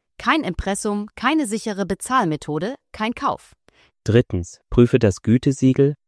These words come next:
Speaker 2: klick es an, statt es nur zu glauben.
Speaker 1: Viertens, nutze Tools wie fakeshop punkt A T oder verbraucherzentrale punkt D E, um Shops zu überprüfen.
Speaker 2: Fünftens, bevor du bestellst, google den Shopnamen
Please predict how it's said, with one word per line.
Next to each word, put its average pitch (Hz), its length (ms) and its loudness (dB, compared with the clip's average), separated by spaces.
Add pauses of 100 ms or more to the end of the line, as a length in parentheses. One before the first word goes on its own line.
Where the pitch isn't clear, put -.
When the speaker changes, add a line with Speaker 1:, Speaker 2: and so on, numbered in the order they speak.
Speaker 2:
klick 113 240 2
es 101 100 0
an, 117 400 4
statt - 300 -2
es 110 120 -4
nur 110 140 2
zu - 140 -4
glauben. 92 540 2 (500)
Speaker 1:
Viertens, - 580 -2 (120)
nutze 165 440 0
Tools 254 500 -6
wie 160 120 -4
fakeshop 185 600 -4 (100)
punkt 147 360 -4
A 143 300 -2
T 214 340 -4 (100)
oder 160 180 -2
verbraucherzentrale 180 1120 -2
punkt 165 280 -4 (140)
D 226 180 -2
E, 139 220 -6 (400)
um 277 160 2
Shops - 440 -6
zu - 120 -10
überprüfen. 165 680 -6 (580)
Speaker 2:
Fünftens, 156 720 4 (140)
bevor 127 280 6
du 175 100 6
bestellst, 120 720 2
google 143 420 4 (140)
den 95 120 2
Shopnamen 123 760 2